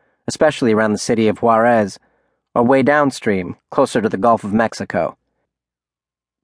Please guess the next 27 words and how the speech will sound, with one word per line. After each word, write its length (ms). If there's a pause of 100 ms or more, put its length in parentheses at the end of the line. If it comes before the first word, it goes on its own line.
Terlingua's 580
river 240
companies 560
were 140
running 320
trips 340
as 100
usual 520
through 180
the 80
canyons 460
of 60
the 60
Big 240
Bend. 440 (2250)
What 200
I 80
emailed 340
my 140
parents 560
was 320
that 160
I'd 160
made 180
it 140
to 120
Alpine 640